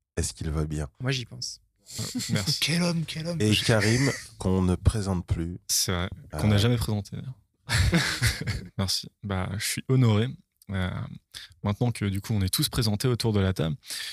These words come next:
Speaker 3: je pense qu'on va commencer par une petite, euh, distinction, une petite nuance qu'il est apportée si on vient à parler du test dans le jeu vidéo. Et vous me direz un peu si vous avez des réactions, euh, vis-à-vis de ça.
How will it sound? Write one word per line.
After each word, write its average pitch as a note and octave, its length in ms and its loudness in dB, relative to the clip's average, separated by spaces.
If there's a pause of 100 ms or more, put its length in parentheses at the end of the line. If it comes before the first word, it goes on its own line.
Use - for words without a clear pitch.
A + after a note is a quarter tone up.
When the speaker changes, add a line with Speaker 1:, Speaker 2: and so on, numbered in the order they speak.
(200)
Speaker 3:
je - 80 -16
pense C#3+ 180 2
qu'on A#2 120 2
va G#2+ 140 6
commencer C#3 440 2
par G#2 200 2
une G#2 140 4
petite, - 500 -2
euh, G#2+ 240 6
distinction, B2 680 0
une A2+ 100 -2
petite C3 340 0
nuance C#3 600 4
qu'il G#2+ 200 2
est G#2 40 6
apportée G#2+ 400 2
si - 180 0
on G2 220 2
vient G#2+ 200 2
à G2+ 60 2
parler G#2 240 2
du G2+ 140 -2
test B2+ 220 2
dans A2+ 100 6
le G#2+ 60 6
jeu G#2+ 100 6
vidéo. A2 340 4 (1040)
Et A#2 60 2
vous G#2 100 4
me A2+ 80 6
direz A2 180 4
un G#2 100 4
peu A#2+ 120 0
si - 140 0
vous G#2 80 2
avez G2 100 4
des G2 100 4
réactions, G#2 520 2
euh, G2+ 40 2
vis-à-vis G#2 280 2
de - 60 -4
ça. D#3 160 2